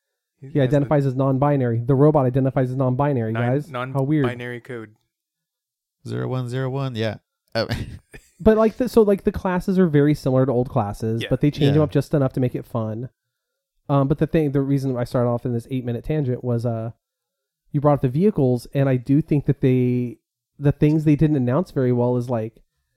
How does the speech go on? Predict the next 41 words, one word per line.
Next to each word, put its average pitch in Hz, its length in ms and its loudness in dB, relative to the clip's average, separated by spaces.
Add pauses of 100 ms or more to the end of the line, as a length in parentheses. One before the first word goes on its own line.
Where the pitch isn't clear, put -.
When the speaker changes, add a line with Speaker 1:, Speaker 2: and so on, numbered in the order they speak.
(340)
Speaker 2:
there's 160 160 4
a 226 60 6
lot 151 340 4
of 123 140 -2
customization 131 600 -2
in 117 100 0
this 117 140 -4
game. 117 260 -4
So 120 200 -2
first 170 340 -2
off, 147 240 2
you 131 120 0
can 131 120 -4
see 139 160 0
exactly 120 360 -2
where 143 80 -2
they're 147 80 0
gonna 151 160 0
make 147 180 0
their 156 100 0
money 127 220 0
because 123 320 -2
character 135 380 -2
customization 165 720 -4
is 123 320 -2
insane 120 500 -2
now. 110 260 -10
Like, 123 200 -4
you 135 80 -2
can 135 160 0
change, 113 500 -4 (960)
uh, 123 160 0
costumes 143 600 0
and 135 160 0
he-, 139 160 -2
and 120 240 -2
masks 123 560 -4
and 120 180 -4
Speaker 1:
More 117 100 -4
hats. 143 100 -8
Speaker 2:
color. 139 540 0